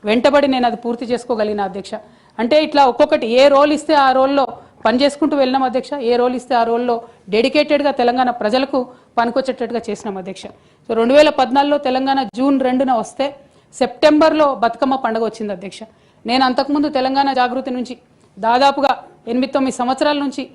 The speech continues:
కంటిన్యూస్‌గా బతుకమ్మ పేరుతోని ప్రతి సంవత్సరం కార్యక్రమాలు చేసేదాన్ని, అధ్యక్ష. రెండు వేల పద్నాలుగులో వచ్చినటువంటి బతుకమ్మ, తెలంగాణ రాష్ట్రం ఏర్పడ్డ తర్వాత వచ్చినటువంటి మొదటి బతుకమ్మ నుండే నా మీద రిస్ట్రిక్షన్స్ ప్రారంభమైనాయి, అధ్యక్ష. పొలిటికల్ పార్టీలో ఒక వ్యక్తిని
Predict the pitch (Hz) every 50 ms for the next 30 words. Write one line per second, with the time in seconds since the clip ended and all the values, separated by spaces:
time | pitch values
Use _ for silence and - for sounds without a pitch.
0 | _ _ _ _ _ 226 233 262 269 - 320 302 302 302 294 294 277 294 247 233
1 | 254 254 - 277 269 262 262 - 262 240 240 - 254 254 254 247 233 226 220 -
2 | 247 - 254 240 240 - 302 240 220 220 220 226 220 226 226 214 214 196 208 196
3 | - 208 196 196 190 196 185 175 175 - - 190 - _ _ - - - - _
4 | _ 214 214 240 277 285 294 277 277 254 226 226 285 285 285 294 294 294 285 269
5 | 269 - 277 277 269 269 269 254 247 202 233 220 226 - - 285 269 262 254 233
6 | 226 240 262 269 269 262 262 247 247 233 - 254 240 240 240 240 262 233 233 233
7 | 233 226 220 220 220 214 214 - 240 226 226 233 226 220 233 214 208 _ - -
8 | _ _ _ _ - 196 208 233 320 330 349 277 254 269 262 269 - 294 277 294
9 | 269 277 269 262 285 277 254 262 - - - - _ _ _ 208 220 233 254 269
10 | 277 285 294 285 269 254 - - 285 302 - 285 262 - - - 226 226 226 233
11 | 226 226 220 214 208 202 196 185 175 - - - 214 - - - - _ _ _
12 | - 233 226 277 - 269 247 - - 233 240 233 285 269 262 277 320 330 - -
13 | - _ _ _ _ 214 220 - 262 247 - - 220 208 226 233 226 - - 339
14 | 320 330 285 -